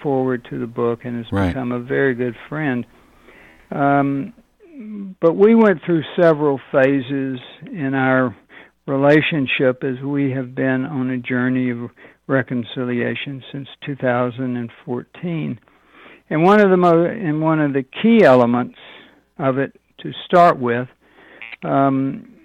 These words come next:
Speaker 1: was our respective views of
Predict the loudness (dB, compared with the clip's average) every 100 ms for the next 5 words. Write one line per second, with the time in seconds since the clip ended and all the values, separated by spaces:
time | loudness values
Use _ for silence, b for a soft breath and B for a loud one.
0 | _ -20 -12 -4 -4 -4 -14 -20 _ _
1 | _ 4 6 8 6 2 2 2 2 2
2 | -2 0 0 2 2 2 -2 -8